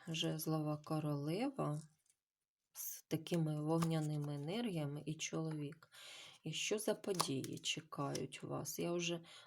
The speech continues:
а, ну, у вас такі пристрасні стосунки, емоційні.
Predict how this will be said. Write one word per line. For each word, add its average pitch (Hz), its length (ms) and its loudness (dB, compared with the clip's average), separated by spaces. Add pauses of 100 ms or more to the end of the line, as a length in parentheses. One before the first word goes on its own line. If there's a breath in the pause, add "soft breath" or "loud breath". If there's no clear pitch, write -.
а, 160 80 -2 (200)
ну, 165 180 0
у 220 240 2
вас 175 300 0
такі 165 380 -2
пристрасні 156 920 -2
стосунки, 151 1160 0
емоційні. 156 1000 2